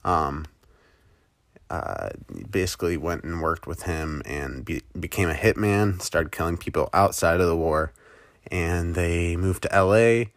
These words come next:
uh, to do some work for the Chechens and, um, like, a Chechnyan mafia, basically. Um, and,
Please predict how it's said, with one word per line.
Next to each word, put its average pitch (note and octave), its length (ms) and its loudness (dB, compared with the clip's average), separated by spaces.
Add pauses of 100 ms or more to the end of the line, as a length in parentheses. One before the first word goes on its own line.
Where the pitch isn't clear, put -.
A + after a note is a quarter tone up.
(1080)
uh, F#2+ 320 0
to G2+ 120 -4
do G#2 160 2
some G2 400 2 (240)
work A2+ 280 0
for A2+ 160 -2
the G2 100 -2
Chechens C#3 1040 2 (440)
and, F#2+ 520 -2 (260)
um, - 480 -2 (100)
like, F#2+ 160 -4
a D2+ 220 0
Chechnyan F2 460 -4
mafia, E2 540 -2 (240)
basically. F2+ 580 -2 (640)
Um, E2 560 0 (640)
and, G2 840 -2